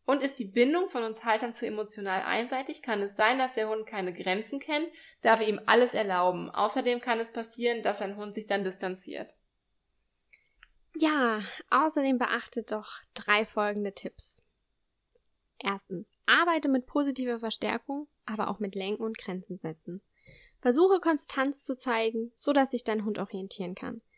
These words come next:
Speaker 2: Setze deine Energie bewusst ein, um erwünschtes Verhalten zu bestätigen und unerwünschtes Verhalten zu korrigieren. Zweitens, schenke deine Aufmerksamkeit bedacht und achtsam. Beachte nicht jedes Mal das Aufmerksamkeit fordernde Verhalten deines Hundes, denn deine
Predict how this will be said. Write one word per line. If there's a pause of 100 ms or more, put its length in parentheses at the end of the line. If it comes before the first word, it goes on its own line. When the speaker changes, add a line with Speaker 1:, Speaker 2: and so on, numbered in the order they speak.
(240)
Speaker 2:
Setze
deine
Energie
bewusst
ein,
um
erwünschtes
Verhalten
zu
bestätigen (180)
und
unerwünschtes
Verhalten
zu
korrigieren. (920)
Zweitens, (380)
schenke
deine
Aufmerksamkeit
bedacht
und
achtsam. (480)
Beachte
nicht
jedes
Mal
das
Aufmerksamkeit
fordernde
Verhalten
deines
Hundes,
denn
deine